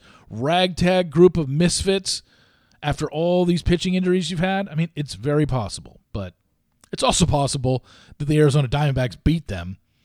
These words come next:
in the L D S 'cause the Arizona Diamondbacks have two really good starters. Merrill and Gallen are probably the two best starters in the series. So if you have to face each of them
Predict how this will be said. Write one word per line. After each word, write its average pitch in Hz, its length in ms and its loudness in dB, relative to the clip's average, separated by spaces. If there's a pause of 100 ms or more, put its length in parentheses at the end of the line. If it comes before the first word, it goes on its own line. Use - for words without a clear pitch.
(260)
in 151 280 0
the 135 120 0
L 143 120 2
D 139 140 -2
S - 220 -2
'cause 113 120 -6
the 147 100 0
Arizona 180 260 4
Diamondbacks 151 460 0
have 135 380 -2 (360)
two 214 420 2
really 170 440 4
good 165 200 2
starters. 147 640 -4 (300)
Merrill 202 440 2 (360)
and 160 400 -2
Gallen 131 520 -2 (580)
are 160 80 0
probably 165 800 0 (580)
the 139 100 -4
two 202 180 2
best - 200 4
starters 151 340 2
in 131 80 -2
the 107 60 -6
series. 110 560 -2 (160)
So 123 240 -2
if 107 100 -4
you 226 100 -2
have 233 100 -4
to 185 80 -4
face 175 300 2
each 190 200 -4
of 190 80 -4
them 156 340 2